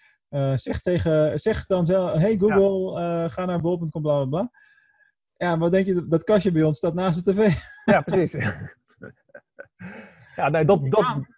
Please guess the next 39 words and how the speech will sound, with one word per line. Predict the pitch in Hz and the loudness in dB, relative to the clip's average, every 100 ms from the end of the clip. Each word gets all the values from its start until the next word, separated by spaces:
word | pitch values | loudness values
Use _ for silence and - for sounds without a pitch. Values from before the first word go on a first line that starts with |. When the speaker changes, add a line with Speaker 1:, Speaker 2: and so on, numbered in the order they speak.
| - | -2
Speaker 1:
<laughs> | 214 147 208 - - - | 0 2 0 0 -4 0
Speaker 2:
dat | 254 180 | 0 4
werkt | 196 185 | 4 4
wel. | 156 | 2
Nou, | 131 131 | 0 0
maar | 147 | 2
dat, | 190 170 160 | 2 2 0
dat, | 180 | 0
dat | 135 175 | 2 0
zijn | 175 | 2
wel | 160 | 2
leuke | 156 143 | 2 2
dingen. | 147 147 | -2 -4
Maar | 160 | -6
het | - | -2
zit, | 208 - | -2 0
het | 190 | -4
zit | - 240 | -2 -6
echt | - 214 156 | -6 -10 -2
bij | 190 | -2
bedrijven. | 160 139 175 226 143 139 143 | 0 -2 -2 -4 -2 -2 -2
Bedrijven | 135 156 196 226 - 190 180 | -2 -2 0 -2 -4 -8 -4
moeten | 165 202 196 165 | -2 -2 -2 -4
dit, | 151 170 _ | -2 -4 _
eh, | - 160 156 151 151 | -8 -6 -4 -4 -4
omhoog | 147 131 190 - | -2 0 -2 -2
trekken | 151 147 117 147 | -4 -4 -2 -6
en | 156 | -2
dan | 151 185 | -2 -2
gaat | 175 165 | -2 -4
het | - | -6
gebeuren. | 135 180 190 139 139 | -4 -2 0 -2 -6
En | |
op | 160 151 | -8 -8
het | |
Speaker 1:
Ja. | 127 | -6
Speaker 2:
moment | 165 170 | -6 -6
dat | |
er | 151 | -12